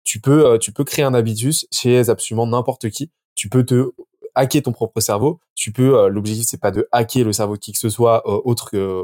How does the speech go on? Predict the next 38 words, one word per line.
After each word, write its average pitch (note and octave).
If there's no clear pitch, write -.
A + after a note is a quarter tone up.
autre G#2
que -
le A2+
tien, F#3
mais E3
en A2+
tout A2
cas, D3
tu A2
peux C3+
contribuer C#3
à C#3
créer C3
une, A#2+
euh, G#2
nouvelle C3
action C3+
bénéfique B2
dans B2
le G#2+
quotidien A2
des G#2
gens. C3+
Et G#2+
Hook, D#3+
euh, G2
Hook, B2+
en, G#2
en, F#2
en G2+
ce G#2+
sens, C3+
le G#2
livre A2+
est F#2
extrêmement G#2+
bon, F#2
quoi. -